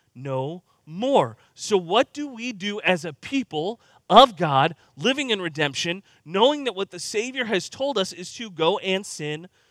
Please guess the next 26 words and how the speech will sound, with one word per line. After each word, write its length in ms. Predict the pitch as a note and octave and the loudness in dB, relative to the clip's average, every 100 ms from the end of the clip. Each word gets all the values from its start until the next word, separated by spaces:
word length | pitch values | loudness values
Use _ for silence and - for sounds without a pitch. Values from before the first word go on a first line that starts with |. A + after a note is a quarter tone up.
| _ | _
no 480 | C3+ C#3+ C3+ C#3 G3 _ | -8 -2 -2 -2 -8 _
more? 480 | G3 C#4 C4+ B2 F#2+ _ _ _ _ _ _ _ _ _ _ _ _ _ _ | -8 0 2 0 -6 _ _ _ _ _ _ _ _ _ _ _ _ _ _
First 420 | - D4 D#4 - | -4 -2 -2 2
off, 340 | F#3 E3+ A#3 _ _ _ | 4 4 0 _ _ _
we 300 | D3 B3 C#4 | -2 0 -2
don't 380 | E3+ G3+ A#3+ - | 0 2 2 -2
have 440 | - D#3 E3 F3+ - | 2 6 6 4 -6
an 80 | |
excuse. 880 | A3 - - - C#4 G3 - - - - _ _ _ _ _ _ _ _ _ _ _ _ _ _ _ _ _ | -10 -6 -8 -2 -2 -2 -6 -10 -10 -16 _ _ _ _ _ _ _ _ _ _ _ _ _ _ _ _ _
I 80 | A3+ | 4
think 120 | C#4+ | 6
it 100 | A3 | 4
is 180 | F#3+ F3 | 2 0
easy 400 | - A3+ C4+ D4 | -6 -2 -2 -2
for 240 | C#4 B3+ F#3+ | -4 -2 6
us 320 | C#3+ - - - - - | 6 6 0 -16 -2 6
as 400 | A3 C4+ - G#3 | 8 8 4 -6
humans 380 | F3+ E3+ E3 - _ - | -6 -6 -6 -14 _ -8
to 160 | A#3 | -6
create 480 | G#3 G#3+ G#3 A#3 C#4 | -6 -6 4 4 4
excuses 880 | B3 B3 - A3+ A3+ - E3 F3 - _ _ | -4 -8 -6 -2 -2 0 -4 -4 -10 _ _
for 240 | - G3+ F#3+ | 0 2 2
things 400 | - G#3 G#3+ E3 | 2 2 2 4
that 280 | F#3 F3+ | 6 6
we 440 | E3 E3+ F3 E3+ D#3 _ _ _ | 0 -6 -6 -6 -10 _ _ _
do. 360 | C3+ F#3 C#3+ G2+ | 2 4 4 -4